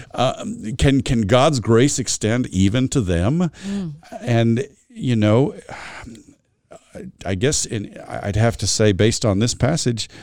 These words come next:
Speaker 1: you know, the point is that's God's business.
Speaker 2: E-, e-,
Speaker 1: <laughs>
Speaker 2: that,
Speaker 1: It's not,
Speaker 2: exactly.
Speaker 1: it's not mine.
Speaker 2: Exactly.
Speaker 1: And,
Speaker 2: That's
Speaker 1: and,
Speaker 2: God's business.
Speaker 1: and I'm, I,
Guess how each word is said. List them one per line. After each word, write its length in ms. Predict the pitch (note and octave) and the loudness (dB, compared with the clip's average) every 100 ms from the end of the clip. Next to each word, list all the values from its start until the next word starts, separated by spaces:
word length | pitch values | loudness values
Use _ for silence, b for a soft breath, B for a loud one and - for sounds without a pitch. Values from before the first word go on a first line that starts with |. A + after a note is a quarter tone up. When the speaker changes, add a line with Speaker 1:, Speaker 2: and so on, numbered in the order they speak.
| B B - | B B -2
Speaker 1:
you 100 | G#2 | 0
know, 160 | G2 | 2
the 100 | F2 | 0
point 320 | - C#3 F#3+ | -2 -2 -2
is 340 | A2 G#2 G#2 - _ | -2 -2 -2 -8 _
that's 260 | B2 E3 - | -4 -4 -6
God's 420 | _ C3+ F3 C#3 | _ -2 -2 -2
business. 580 | F2+ C2+ C2+ - - - _ _ | -8 -10 -10 -8 -8 -10 _ _
Speaker 2:
E-, 60 | C#4 - | -12 -4
e-, 120 | B3 B3 | -2 2
Speaker 1:
<laughs> 60 | |
Speaker 2:
that, 160 | C#4 A#3+ | 0 2
Speaker 1:
It's 80 | - | 0
not, 240 | C4 - | -2 -2
Speaker 2:
exactly. 500 | A#3 G#3+ G#3 - E3+ | -4 0 -2 -2 2
Speaker 1:
it's 100 | - | 2
not 160 | A3 G3 | 2 0
mine. 260 | G#2+ - - | -2 -2 -2
Speaker 2:
Exactly. 720 | - A#3+ F#3+ A3+ A3 D#3+ G3+ | 0 0 2 0 0 0 0
Speaker 1:
And, 80 | E3+ | 4
Speaker 2:
That's 280 | - G3+ E3 | 2 2 0
Speaker 1:
and, 80 | D3+ | 2
Speaker 2:
God's 320 | G#3 G#3 E3+ | 2 0 0
business. 360 | G3+ G#3 F3 | 0 2 2
Speaker 1:
and 200 | D#3+ C#3 | 4 4
I'm, 320 | D3 D#3 A3 D#3 | 4 2 2 2
I, 200 | C3+ | 2